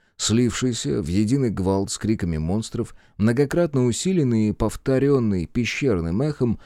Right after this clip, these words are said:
он оглушал и сводил с ума. Тысячи и сотни тысяч тварей, слава богу, невидимые для нас, проносились под сводами пещеры. Дезориентированные шумом, они травмировались друг об друга и сталактиты.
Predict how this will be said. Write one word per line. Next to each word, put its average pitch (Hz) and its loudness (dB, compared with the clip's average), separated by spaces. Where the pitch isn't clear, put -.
он 110 0
оглушал 120 0
и - 0
сводил 101 0
с - -8
ума. 87 -2
Тысячи 180 0
и 165 0
сотни 156 0
тысяч - -4
тварей, 101 -2
слава 107 0
богу, 117 2
невидимые 113 -2
для 95 -2
нас, 165 -4
проносились 147 0
под 123 -4
сводами 98 0
пещеры. - -8
Дезориентированные 107 -2
шумом, 160 -4
они 127 -2
травмировались 101 0
друг 92 -4
об 85 -4
друга 165 2
и 151 2
сталактиты. - -4